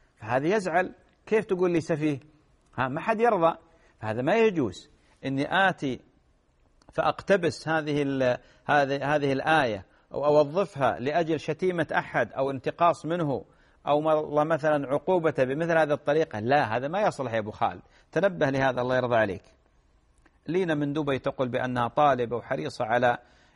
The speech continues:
يعني، آه، السنن القبلية والبعدية للظهر، تقول: "أحيانًا ما أستطيع أصلي، يعني ماذا أفعل؟ هل إذا رجعت البيت أقضيهم؟ هل يمكن أقضي مثلًا السنة القبلية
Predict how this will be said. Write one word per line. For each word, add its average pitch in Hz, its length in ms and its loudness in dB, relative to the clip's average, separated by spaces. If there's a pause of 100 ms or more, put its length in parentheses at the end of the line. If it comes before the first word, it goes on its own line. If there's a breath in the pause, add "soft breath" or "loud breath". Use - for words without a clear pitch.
يعني، 127 580 -2
آه، 117 280 -2
السنن 127 420 -4
القبلية 117 580 -2
والبعدية 110 540 0
للظهر، 113 420 0
تقول: 120 320 -4
"أحيانًا 120 340 -2
ما 175 220 -2
أستطيع - 460 -4
أصلي، 113 520 -2 (540 soft breath)
يعني 127 240 -4
ماذا 131 340 0
أفعل؟ 117 400 -2
هل 135 220 -4
إذا 131 220 0
رجعت 120 400 -2
البيت 120 360 -4
أقضيهم؟ 113 640 -4
هل 160 200 0
يمكن 160 320 -4
أقضي 127 500 -2 (420 soft breath)
مثلًا 117 440 0
السنة 123 400 -4
القبلية 117 680 0